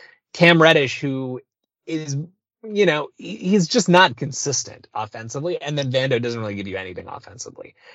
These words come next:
And then Christian Wood doesn't really play defense. So, like,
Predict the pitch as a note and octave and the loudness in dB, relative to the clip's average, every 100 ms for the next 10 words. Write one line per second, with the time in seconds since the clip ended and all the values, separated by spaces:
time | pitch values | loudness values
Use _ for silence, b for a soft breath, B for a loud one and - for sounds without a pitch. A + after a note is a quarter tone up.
0 | B C#3+ D#3+ C#3+ F3 D#3+ D3 C#3+ B2+ A#2+ | B 0 0 4 4 4 4 4 2 -4
1 | G#2+ F#2+ G#2 F2+ F2 - - - F#3+ F3 | -6 -6 -8 -10 -14 -16 -12 0 6 8
2 | E3 D#3 | 8 4